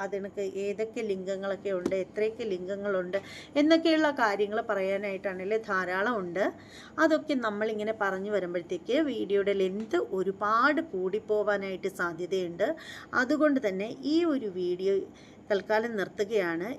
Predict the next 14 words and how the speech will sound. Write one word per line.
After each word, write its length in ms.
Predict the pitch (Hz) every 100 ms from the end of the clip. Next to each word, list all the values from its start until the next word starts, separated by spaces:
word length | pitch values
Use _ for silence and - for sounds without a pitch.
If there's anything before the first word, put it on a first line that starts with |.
| - 196
ഇനി 220 | 196 254 403 - - - - - 185
ബാക്കി, 420 | 214 220 220 233 - - - - -
ഏഹ്, 460 | 208 202 202 202 202 202
ശിവലിംഗത്തെക്കുറിച്ചിട്ടുള്ള 1300 | - 220 226 240 240 240 233 214 185 202 - 175 196 269 -
കൂടുതൽ 540 | 240 262 294 311 320 196
അറിവ്, 300 | 185 175 170 190
ഏതൊക്കെ 400 | 196 190 196 -
ലിംഗങ്ങളുടെ 640 | 190 190 196 214 208 190 190 175
പേരുകളും 600 | 175 180 190 226 214 160
കാര്യങ്ങളും 460 | 180 180 185 208 180
ഒക്കെയായിട്ട് 960 | - - - 349 294 185 170 151 202 370 - - - -
മറ്റൊരു 540 | 262 262 - - 349
വീഡിയോയിലൂടെ 640 | 349 247 214 220 220 196 202
നമുക്ക് 340 | 180 170 175